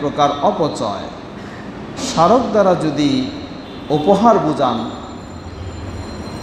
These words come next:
তাহলে আমরা বলবো যে উপহার শরীয়তে দেওয়া জায়েজ রয়েছে,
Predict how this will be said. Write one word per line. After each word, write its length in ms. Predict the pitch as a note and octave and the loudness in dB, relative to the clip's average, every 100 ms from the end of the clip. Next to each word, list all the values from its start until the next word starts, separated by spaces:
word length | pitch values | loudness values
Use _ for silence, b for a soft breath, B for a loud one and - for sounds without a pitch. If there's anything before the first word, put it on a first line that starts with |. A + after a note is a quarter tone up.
| - - - - - | -10 -10 -10 -10 2
তাহলে 560 | D#3 D#3+ D3 C#3+ C3+ C3+ - - - - | 4 6 6 4 2 -2 -6 -10 -10 -6
আমরা 240 | C#3 D3 | 0 2
বলবো 360 | C#3+ F#3 F3+ G#3+ | 2 2 4 4
যে 80 | A3 | 4
উপহার 460 | A#3+ B3 B3+ C#4 - | 2 2 4 4 4
শরীয়তে 400 | A3+ G3+ F#3+ F#3+ | 4 4 4 2
দেওয়া 260 | E3 D#3+ E3 | 4 4 6
জায়েজ 380 | E3 D3 C#3+ A#2 | 6 6 4 0
রয়েছে, 340 | G#2+ G#2 - | 0 -2 -4